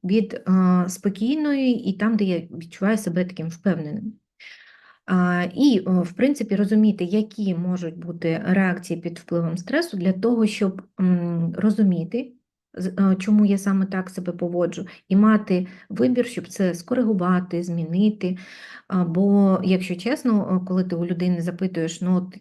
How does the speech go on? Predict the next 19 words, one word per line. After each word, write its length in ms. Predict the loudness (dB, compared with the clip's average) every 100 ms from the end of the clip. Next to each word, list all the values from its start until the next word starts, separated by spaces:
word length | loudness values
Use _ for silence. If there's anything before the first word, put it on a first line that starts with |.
| _ -4
ти 120 | -2
так 200 | -2 -4
себе 240 | -4 -4
повів, 440 | -2 0 0 -2 -4 -14 -4
ти 120 | -2
досяг 360 | 0 -2 -2
того, 300 | 0 0 2
чого 220 | 0 -4 -4
ти 140 | -4
бажаєш?» 640 | -4 -4 -4 -6 -10 -12 _ -20 -20 _ _ _ _ _ _ _ _ _ _
Е, 40 | -2 -2 -4 0
більш, 420 | 0 0 -2 -2
е, 180 | 0 2 0 -4 -6 -6 -4 0
відповіді 640 | 2 2 2 0 0 0 2
«ні», 380 | 4 4 2
чим 300 | -2 -6 -6
«так». 400 | -6 -10 -14 -20 _ _ _ _ _ -20 -20 -18 -20 -20 -20 _
Тому, 340 | 2 4 2 -4 0
е, 360 | 4 6 4